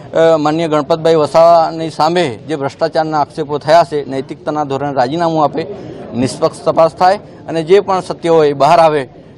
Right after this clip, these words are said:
એટલા માટે અમે માંગણી કરતા હતા. પણ આજે ભાજપના જે આગેવાનો અને, અ, એમના કાર્યકર્તાઓએ જાહેરમાં દેખાવો કર્યા. મને તો હસવું એટલા માટે આવે છે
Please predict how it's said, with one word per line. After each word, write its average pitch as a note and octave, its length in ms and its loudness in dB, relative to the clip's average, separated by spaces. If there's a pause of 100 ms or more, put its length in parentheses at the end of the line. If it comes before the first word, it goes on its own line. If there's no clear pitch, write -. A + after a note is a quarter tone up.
એટલા D3 220 0
માટે E3 240 2
અમે D#3+ 200 -2
માંગણી D3 340 -4
કરતા D#3+ 280 -2
હતા. E3+ 160 2
પણ E3+ 160 -4
આજે D3+ 300 -2
ભાજપના D#3 600 0
જે F3+ 300 -2 (460)
આગેવાનો F3 580 2
અને, E3+ 460 -2 (640)
અ, - 40 -12 (260)
એમના E3+ 560 0 (100)
કાર્યકર્તાઓએ E3+ 1080 -2
જાહેરમાં D#3+ 480 -4
દેખાવો E3+ 380 0
કર્યા. F3 440 0
મને D3+ 280 -4
તો F#3 180 2
હસવું D#3 440 -4
એટલા F3+ 200 0
માટે F3+ 220 2
આવે F3+ 220 4
છે G3+ 200 -4